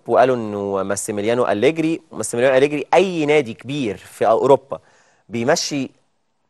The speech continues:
مدربه، أليجري لازم يكون واحد من المرشحين المحتملين. أليجري قاعد بقاله فترة وهو يعني مدرب كبير جدًا، سواء اتفقت أو اختلفت مع طريقته يعني.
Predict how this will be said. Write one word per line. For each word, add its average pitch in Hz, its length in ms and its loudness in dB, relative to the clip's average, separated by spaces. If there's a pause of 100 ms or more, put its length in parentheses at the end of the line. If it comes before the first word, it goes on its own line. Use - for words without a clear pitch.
(180)
مدربه، 156 520 2 (280)
أليجري 160 360 2
لازم 151 220 2
يكون 143 200 -4
واحد 143 240 2
من 113 120 -6
المرشحين 107 560 -6
المحتملين. 104 680 -8
أليجري 175 420 -4 (120)
قاعد 127 320 2
بقاله 110 220 0
فترة 120 420 0 (420)
وهو 127 340 4
يعني 104 440 4 (420)
مدرب 120 360 0
كبير 120 420 -2
جدًا، 90 520 -8
سواء 107 280 2
اتفقت 123 440 -2
أو 107 100 2
اختلفت 113 400 -4
مع 107 140 0
طريقته 107 400 -4
يعني. 87 180 -2